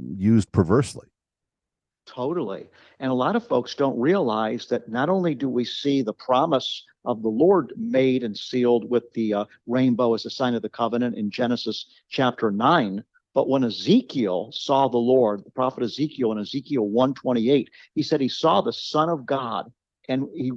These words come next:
Speaker 2: appeared in the form of a man. And he said there was a fire in his center, and the fire from his center went up and down. And he said, "And all around him was a radiance like a rainbow." And John, in John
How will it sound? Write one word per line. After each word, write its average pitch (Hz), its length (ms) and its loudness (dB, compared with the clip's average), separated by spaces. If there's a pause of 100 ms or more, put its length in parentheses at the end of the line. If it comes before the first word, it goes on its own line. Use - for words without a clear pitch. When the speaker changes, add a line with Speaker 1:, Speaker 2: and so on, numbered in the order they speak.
(120)
Speaker 2:
appeared 196 440 4
in 180 80 2
the 147 80 -4
form 151 280 0
of 120 120 0
a 113 80 0
man. 110 500 0
And - 420 -10
he 143 60 0
said 151 140 0
there 139 100 2
was 117 140 0
a 107 60 -2
fire 180 600 2
in 147 160 0
his 113 160 -4
center, - 600 -2 (300)
and 127 140 0
the 117 60 0
fire 170 480 2
from 156 240 -4
his 117 280 -4
center 123 380 0
went 113 300 0 (120)
up 139 380 0
and 165 340 2
down. 127 540 0 (220)
And 131 100 -2
he 131 60 0
said, 120 220 -2 (100)
"And 127 180 -2
all 180 260 4
around 156 680 0
him 107 400 -6 (240)
was 135 220 -2
a 127 40 2
radiance 117 1300 -2 (500)
like 131 160 0
a 135 100 2
rainbow." 131 760 2 (480)
And 131 180 -4
John, 190 320 0
in 127 160 0
John 139 300 -2